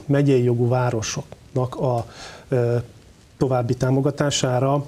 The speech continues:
a hét milliárd, ö, maradék részét, ö, fordíthatják. A paktumirodák, a paktumszervezetek, illetve az egyéb gazdasági,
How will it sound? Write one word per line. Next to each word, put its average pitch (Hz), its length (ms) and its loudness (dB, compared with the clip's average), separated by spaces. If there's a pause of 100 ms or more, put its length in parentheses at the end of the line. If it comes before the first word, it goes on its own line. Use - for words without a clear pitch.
(140)
a 120 260 0
hét 131 280 0
milliárd, 123 560 0 (200)
ö, 139 140 2
maradék 123 440 2
részét, 123 560 0
ö, 131 100 0
fordíthatják. 113 840 -4 (460)
A - 60 -20
paktumirodák, 143 840 2 (460)
a 123 180 0
paktumszervezetek, 139 1300 2
illetve 127 360 2
az 120 140 -2
egyéb 127 440 2
gazdasági, 123 760 2